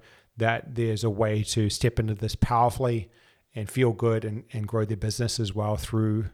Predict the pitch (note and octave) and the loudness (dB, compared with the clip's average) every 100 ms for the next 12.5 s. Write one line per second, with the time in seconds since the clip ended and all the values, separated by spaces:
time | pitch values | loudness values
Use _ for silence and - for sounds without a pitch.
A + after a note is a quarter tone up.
0 | - A2 G#2+ A2 G2+ A2 A#2+ B2 A2 A2 | -8 -4 -2 -2 -2 -2 -2 -2 -2 -2
1 | A2 A#2+ - A2 - C#3+ G#2+ A#2+ A2 B2+ | -4 -6 -4 -6 -6 -6 -4 0 2 0
2 | - - - - - _ - B2+ C3+ D3 | -4 -14 -20 -20 -20 _ -4 0 4 4
3 | B2 - C#3 D3 C#3+ C#3 C3 B2 - C3+ | 4 6 8 8 8 6 4 0 4 4
4 | A2+ - G#2+ - - - A#2+ A#2+ A#2+ A2+ | 4 2 -2 -4 -4 4 6 6 6 2
5 | - - - A2+ A2 A2 - - C3+ - | -2 -4 0 2 2 0 -6 -2 0 0
6 | - C3+ C3 - - - _ - - - | 0 2 2 -2 -8 -16 _ -20 -6 -2
7 | A2+ - A#2 A2+ B2 A#2 A#2 - A2+ A2 | 0 2 4 4 2 -2 -4 -2 -2 -2
8 | G#2+ A2 A2+ G#2 A2 B2+ - - - - | -2 0 0 0 2 2 2 -2 -8 -12
9 | _ _ _ _ _ B2+ A#2+ B2 A#2+ C3+ | _ _ _ _ _ -2 0 0 2 6
10 | D#3 C#3+ - C3+ - C3+ B2 B2 B2+ B2+ | 6 6 2 2 2 0 2 2 2 0
11 | B2+ C3 A#2+ A2+ A2 B2+ - C#3+ D#3+ E3 | -2 0 2 0 -4 -6 -2 0 0 2
12 | B2+ A2+ G#2 B2+ F3+ | 4 6 6 4 -2